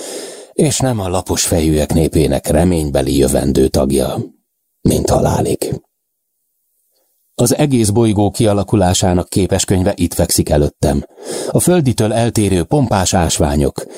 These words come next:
szívet dobogtató rétegtani problémák nehéz, de megfejthető rejtvényei.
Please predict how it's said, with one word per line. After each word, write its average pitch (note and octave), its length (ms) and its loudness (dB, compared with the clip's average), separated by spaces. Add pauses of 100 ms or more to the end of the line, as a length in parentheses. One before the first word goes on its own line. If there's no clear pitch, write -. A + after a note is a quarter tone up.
(140)
szívet A2 460 0
dobogtató G2 580 0
rétegtani G2 600 0
problémák F2 600 0
nehéz, G2 500 0
de E2+ 140 2
megfejthető E2 720 2
rejtvényei. F2 760 0